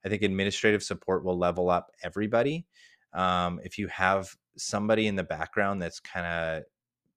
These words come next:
making sure everything's running smoothly, um, it makes the whole team more productive. Like, if they're documenting processes and, um, maybe checking in with,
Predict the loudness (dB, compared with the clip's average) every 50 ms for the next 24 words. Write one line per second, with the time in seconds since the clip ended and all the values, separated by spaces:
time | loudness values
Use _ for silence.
0 | _ _ _ _ _ -8 -4 0 0 0 0 -2 -4 -6 -4 -2 0 2 2 2
1 | 2 0 -4 -4 -8 -8 -8 -8 -8 -8 -8 -10 -10 -12 -8 -6 -4 -2 -2 -2
2 | -2 0 0 2 2 2 2 2 -2 -4 -8 -18 -20 -20 -20 _ _ _ -4 -2
3 | 0 2 2 0 0 -2 -4 -8 -12 _ -8 -4 0 0 0 0 0 -2 -4 -4
4 | -4 -6 -4 -2 0 -2 -2 -4 -6 -10 -8 -6 -6 -6 -6 -6 -8 -12 -14 _
5 | -8 -6 -4 -2 -2 -2 -4 -6 _ -4 0 0 0 0 0 -2 0 2 2 2
6 | 2 0 -2 -4 -4 -4 -6 -6 -2 2 4 4 4 4 4 4 4 2 0 -4
7 | -4 -4 -4 -4 -8 -10 -2 0 0 0 0 -2 -4 -6 -4 -2 -2 -2 -2 -4
8 | -6 -6 -8 -8 -8 -8 -12 -16 -18 -20 -20 -20 _ _ -2 0 2 2 2 2
9 | 2 0 -2 -4 -6 -8 -10 -14 _ _ _ _ -6 -6 -4 -4 -4 -2 -2 -2
10 | 0 2 2 2 4 2 2 0 -2 -6